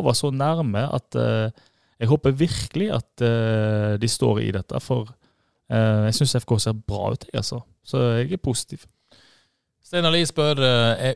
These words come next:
Speaker 2: Ulrik Fredriksen hundre prosent, og bør han snart få mer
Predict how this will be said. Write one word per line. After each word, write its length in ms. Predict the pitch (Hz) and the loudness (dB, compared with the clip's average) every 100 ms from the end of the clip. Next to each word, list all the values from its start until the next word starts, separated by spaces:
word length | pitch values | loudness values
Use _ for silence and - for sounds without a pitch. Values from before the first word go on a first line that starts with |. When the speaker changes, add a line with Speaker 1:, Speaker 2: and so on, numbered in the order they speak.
| - | -2
Speaker 2:
Ulrik 540 | 127 135 135 107 110 - | -2 0 -2 -4 -6 -6
Fredriksen 640 | 139 202 262 - 113 92 - | -6 -4 -6 -6 -6 -6 -6
hundre 260 | 110 107 | -6 -4
prosent, 460 | 101 95 104 98 - | -6 -6 -6 -6 -10
og 140 | 95 | -6
bør 160 | 107 113 | -2 -2
han 120 | 104 - | -2 -4
snart 300 | 104 101 - | -4 -6 -8
få 160 | - 95 | -8 -6
mer 300 | 92 104 | -4 -6